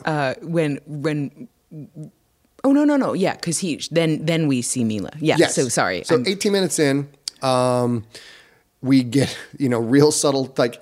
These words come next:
Speaker 2: he's got his little cluttered area of trophies. Oh, there's the Medal of Honor. Oh, he's a major. He's a vet. He's a fa-, he's a fighter pilot. He's a war hero. He just, like, boom, that's where they do the huge info dump to be
Speaker 1: Mm-hmm.
Speaker 2: like,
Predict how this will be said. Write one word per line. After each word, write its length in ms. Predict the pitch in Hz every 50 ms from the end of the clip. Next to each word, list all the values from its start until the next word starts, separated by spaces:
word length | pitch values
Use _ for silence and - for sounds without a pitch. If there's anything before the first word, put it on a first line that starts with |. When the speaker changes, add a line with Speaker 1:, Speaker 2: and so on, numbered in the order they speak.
| - _
Speaker 2:
he's 160 | - 151 139
got 180 | 147 135 131 127
his 140 | 127 117 113 117 117 _ _ - _ _ - 139
little 300 | 131 151 151 147 131 127
cluttered 460 | - - - - 143 135 143 139 -
area 320 | - 139 135 135 127 127 127
of 80 | 117
trophies. 460 | - - 143 127 113 - 131 120 - - - - - - -
Oh, 140 | - - 240 196
there's 220 | 190 175 156 139
the 100 | 147 143
Medal 340 | 135 131 123 120 123 120 117
of 120 | 113 107
Honor. 360 | - 117 104 95 87 90 92 - - - - -
Oh, 120 | - 226 196
he's 240 | - 196 170 151 143
a 40 | 127
major. 480 | 123 120 113 110 104 127 95 - - - 160 -
He's 280 | - 196 202 190 160
a 60 | 170
vet. 340 | 143 123 131 107 95 - -
He's 240 | - - 175 170 143
a 80 | 175 151
fa-, 280 | - - 180 170 160 -
he's 220 | 151 165 185 170
a 60 | 180 160
fighter 300 | - 151 139 123 120 -
pilot. 360 | - 113 101 92 92 98 -
He's 240 | - 180 190 165 180
a 60 | 165
war 260 | 151 143 139 131 131
hero. 320 | 117 113 110 104 101 98
He 140 | 104 117 135 135
just, 160 | 151 156 -
like, 120 | 135 113 - - - - - - - - -
boom, 460 | - 143 131 143 220 208 175 147 123 127
that's 220 | 135 147 143 -
where 80 | 165 151
they 140 | 151 143 127
do 260 | 104 107 131 131 131
the 100 | 107 110
huge 520 | 107 - - - 156 156 151 151 139 - -
info 320 | 165 160 156 143 196 131 117
dump 320 | 104 120 110 104 - - - - _ -
to 100 | - 156
be 80 | 147 135
Speaker 1:
Mm-hmm. 60 | 127
Speaker 2:
like, 300 | 127 120 117 - - _